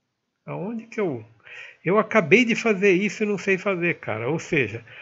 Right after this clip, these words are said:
ah, eu queria criar uma pasta. Pasta aqui.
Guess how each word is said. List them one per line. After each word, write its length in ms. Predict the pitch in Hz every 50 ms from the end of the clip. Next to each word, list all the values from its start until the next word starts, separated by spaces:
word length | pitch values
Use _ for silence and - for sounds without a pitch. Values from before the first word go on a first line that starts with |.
| - - _ _
ah, 300 | - 131 135 131 135 143
eu 120 | 151 165 160
queria 360 | - 190 175 175 175 170 170
criar 560 | 170 - - - 185 175 156 151 160 165 165
uma 200 | 165 160 156 147
pasta. 600 | 139 - - 139 139 139 - - - - - - - _ _ _ _ _ _ _ _ _ _ _ _ _ _ _ _ _ _ _ _ _ _ _ _
Pasta 480 | - - - - 131 - - _ - 139
aqui. 420 | - _ - - 127 139 139 -